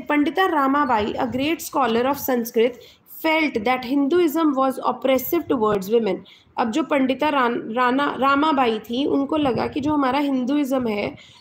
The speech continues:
वो women को ऑप्रेस-, oppressive towards women है, मतलब women को इतना ऊंचा उठने नहीं देते।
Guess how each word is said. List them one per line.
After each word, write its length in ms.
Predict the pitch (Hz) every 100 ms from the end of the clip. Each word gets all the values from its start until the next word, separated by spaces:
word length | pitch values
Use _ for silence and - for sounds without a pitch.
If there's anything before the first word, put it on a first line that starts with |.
| -
वो 160 | 220 330
women 380 | 254 269 294 294
को 220 | 311 359
ऑप्रेस-, 880 | 403 277 277 285 302 - - - 277
oppressive 520 | 294 294 - 359 -
towards 300 | 320 285 269
women 220 | 240 226
है, 220 | 214 214 208
मतलब 420 | 220 254 285 240
women 320 | 254 254 269
को 260 | 262 320 339
इतना 320 | 233 277 294
ऊंचा 300 | 294 262 311
उठने 300 | 285 - 277
नहीं 120 | 269
देते। 400 | 214 196 247 330